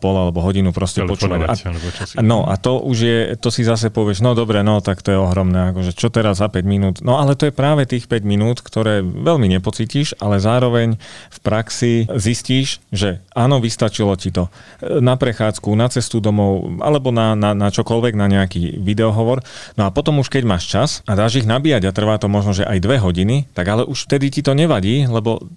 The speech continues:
Speaker 1: si našiel ten režim. Čiže ja, ja toto proste, ja sa týmto zaoberám, ja to hľadám, ten režim, že, že kedy je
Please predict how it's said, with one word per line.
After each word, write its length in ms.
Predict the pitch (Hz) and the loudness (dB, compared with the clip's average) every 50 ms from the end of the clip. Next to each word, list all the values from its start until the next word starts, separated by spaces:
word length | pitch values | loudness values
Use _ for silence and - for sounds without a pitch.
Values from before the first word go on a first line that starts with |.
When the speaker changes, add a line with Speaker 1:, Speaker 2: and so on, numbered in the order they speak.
| - _ | -18 _
Speaker 1:
si 160 | - - 117 | -4 0 2
našiel 400 | 117 117 131 131 - 123 117 110 | 2 2 2 0 0 0 -2 0
ten 160 | 110 113 110 | 0 0 0
režim. 320 | 107 104 110 101 98 98 90 | 2 2 0 0 0 0 0
Čiže 240 | 90 107 107 107 - | 0 0 -2 -2 -2
ja, 240 | - 120 120 127 | 0 0 0 2
ja 160 | 110 101 107 123 | 2 2 0 0
toto 240 | - 117 - 110 | 0 0 -2 -2
proste, 320 | - - 101 - - 92 87 | -2 -2 -4 -2 -2 -2 -2
ja 40 | 87 | 0
sa 80 | 92 87 | 0 0
týmto 240 | 92 95 90 95 87 | 0 0 0 0 0
zaoberám, 480 | 85 90 92 92 92 90 90 85 87 | 0 0 0 0 0 0 2 2 2
ja 80 | 87 90 | 0 0
to 80 | - 92 | 0 -2
hľadám, 480 | 87 85 90 95 95 95 92 87 - | -2 -2 -2 0 0 0 0 0 0
ten 160 | 107 104 101 | 0 0 2
režim, 400 | 101 101 107 120 107 110 104 95 | 2 2 0 0 0 0 0 0
že, 400 | 87 95 - - - 101 92 92 | 0 -2 -4 -4 -2 -2 -2 -2
že 80 | 98 90 | -2 -4
kedy 240 | 92 - 117 117 113 | -4 -2 -2 0 0
je 100 | 110 | 0